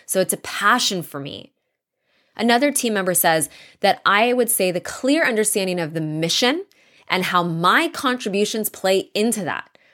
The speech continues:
Also being able to do work within my zone of genius. Because I enjoy doing it, I am motivated to push myself." I have two more to share with you.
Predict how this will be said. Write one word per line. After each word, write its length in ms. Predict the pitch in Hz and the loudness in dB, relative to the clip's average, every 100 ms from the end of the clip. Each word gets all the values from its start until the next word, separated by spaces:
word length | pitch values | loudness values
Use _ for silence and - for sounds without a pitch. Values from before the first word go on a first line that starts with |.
| _ _ | _ _
Also 340 | 175 233 269 302 | 2 2 2 0
being 220 | 254 247 | 0 0
able 260 | 196 196 | 0 0
to 140 | 202 196 | -2 0
do 140 | 190 | 0
work 200 | 160 170 | 2 0
within 220 | 185 175 | 0 -2
my 140 | 170 170 | 0 0
zone 240 | 160 151 | 0 0
of 200 | 151 143 | -2 -4
genius. 680 | 139 175 202 147 - - - _ _ | -2 0 2 0 0 -2 -2 _ _
Because 260 | 175 196 175 | -4 -2 0
I 120 | 180 | 2
enjoy 360 | 180 175 165 160 | 0 0 -2 0
doing 340 | 156 214 226 | 0 2 2
it, 180 | 262 269 | 0 -2
I 100 | 165 | -2
am 220 | 170 165 | -2 0
motivated 500 | 160 175 196 175 165 | 2 2 2 2 2
to 80 | 147 | -2
push 300 | 139 208 - | -4 -4 -2
myself." 500 | 151 139 110 - - _ _ _ _ _ - | -2 0 -2 -4 -14 _ _ _ _ _ -6
I 60 | 165 | -4
have 100 | 160 | -2
two 200 | - 214 | -2 0
more 100 | 190 | 0
to 80 | |
share 180 | 175 165 | 0 0
with 140 | 143 - | -2 -4
you. 160 | - | -10